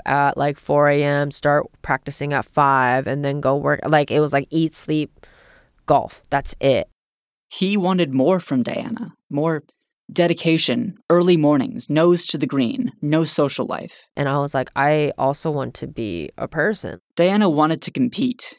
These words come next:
Speaker 2: yes. But she also wanted friends, a social life, time to herself. Just even a little room to rest. When Diana returned to her father, she also came home to an argument.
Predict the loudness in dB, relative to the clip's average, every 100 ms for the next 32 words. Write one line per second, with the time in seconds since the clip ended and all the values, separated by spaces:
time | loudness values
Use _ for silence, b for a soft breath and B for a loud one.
0 | -10 -6 -4 0 0 -2 _ b b _
1 | _ _ 0 0 _ -2 2 2 2 0
2 | 2 0 -2 -4 0 2 2 0 -4 -4
3 | -8 -8 0 2 4 2 0 -2 -6 -10
4 | -20 _ _ 0 0 2 2 2 0 0
5 | -2 -12 -20 _ _ _ _ _ _ -2
6 | -2 -2 0 0 0 -2 -2 2 2 2
7 | 0 -4 -2 -2 -6 -10 _ -2 0 0
8 | -4 -10 -12 -16 _ _ _ _ _ _
9 | _ _ _ _ _ 2 4 4 2 0
10 | 0 0 0 0 -2 0 0 2 -2 -2
11 | 0 0 2 0 -2 0 0 2 2 0
12 | -2 -2 0 -2 -2 -6 -6 -12